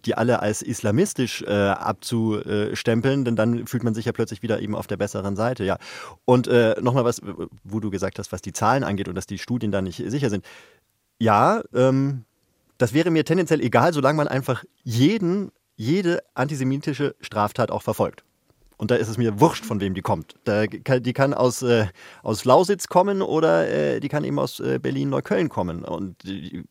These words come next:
ich finde eben auch teilweise vielleicht die, die Durchsetzung, äh, könnte da noch etwas verbessert werden, würde ich mal sagen.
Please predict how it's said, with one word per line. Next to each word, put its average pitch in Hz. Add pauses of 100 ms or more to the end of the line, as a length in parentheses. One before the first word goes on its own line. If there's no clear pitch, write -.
(160)
ich 110 (720)
finde 143
eben 117
auch 95
teilweise 110
vielleicht 117
die, 131 (680)
die 123
Durchsetzung, 175
äh, 147
könnte 160
da 143
noch 139
etwas 131
verbessert -
werden, 76
würde 87
ich -
mal 78
sagen. 73